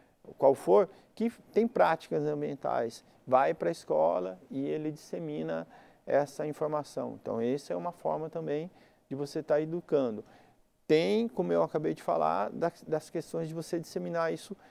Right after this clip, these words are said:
dentro da escola, trabalhando, trabalhando a transdisciplina-,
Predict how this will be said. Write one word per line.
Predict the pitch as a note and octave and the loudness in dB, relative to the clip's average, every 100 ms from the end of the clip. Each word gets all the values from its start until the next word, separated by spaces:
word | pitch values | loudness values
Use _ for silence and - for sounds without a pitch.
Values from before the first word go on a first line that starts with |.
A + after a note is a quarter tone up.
| _ _ - | _ _ -6
dentro | C#3 E3+ F3 | -4 -2 0
da | E3+ | 0
escola, | D#3 - D#3+ F3 | 0 2 4 4
trabalhando, | F#3 F3+ E3+ F3 E3 | 0 2 2 0 -4
trabalhando | E3 E3 D#3+ E3+ E3 | -2 0 0 -2 -2
a | D3 C#3 _ _ _ | -2 -4 _ _ _
transdisciplina-, | - C#3+ C#3 - - D#3 | -2 -2 -2 -12 -8 -8